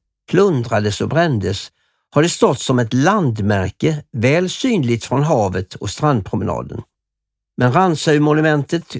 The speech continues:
kommer kanske att få konkurrens. Lasse planerar att sätta upp en fyra meter hög och fyra ton tung Leninstaty på en hög sockel på andra sidan Nordblomska villan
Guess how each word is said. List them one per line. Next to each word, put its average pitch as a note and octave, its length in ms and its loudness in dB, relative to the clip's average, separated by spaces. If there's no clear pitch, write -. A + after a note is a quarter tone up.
kommer C#3 340 2
kanske D#3 520 0
att F#3+ 140 -2
få A#2+ 300 -4
konkurrens. - 920 -4
Lasse D#3+ 300 2
planerar E3 440 2
att A#2 80 -2
sätta D3+ 260 -2
upp C#3 180 0
en A#2 100 0
fyra D#3+ 480 0
meter C3 420 -2
hög G2+ 580 -2
och - 80 -2
fyra C3 420 2
ton A#2 460 0
tung G#2 380 0
Leninstaty C3+ 1000 -2
på D3 100 0
en D#3 60 4
hög D#3+ 320 2
sockel G#2 760 -2
på - 220 -4
andra F#3+ 440 0
sidan D3 400 0
Nordblomska A#2 540 0
villan G#2+ 440 0